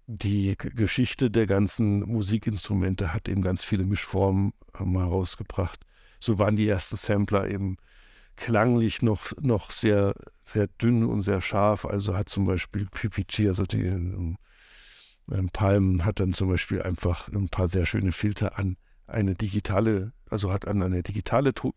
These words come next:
Tonklangerzeugung, hat er einfach noch analoge Filter nach Bearbeitung angehängt,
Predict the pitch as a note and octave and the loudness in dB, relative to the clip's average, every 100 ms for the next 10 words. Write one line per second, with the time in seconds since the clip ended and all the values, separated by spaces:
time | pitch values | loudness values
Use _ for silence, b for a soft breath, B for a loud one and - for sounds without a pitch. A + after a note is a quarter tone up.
0 | - - B2+ A2 A#2 - G#2+ G#2+ G2+ - | -8 -2 0 2 0 -2 0 2 0 -2
1 | G2+ G2 F#2 G2+ G#2 G2+ G#2+ F#2+ G2 G2 | -2 0 -2 -2 -4 -2 -2 0 0 0
2 | G2 G2+ F#2+ - G#2+ G2 G#2 - F#2+ - | 0 0 -2 0 0 0 -4 0 0 0
3 | G#2+ G2 G2+ G2+ G2+ F#2 F#2+ F#2 F#2 F#2+ | -2 -2 -2 -2 0 2 2 2 2 -2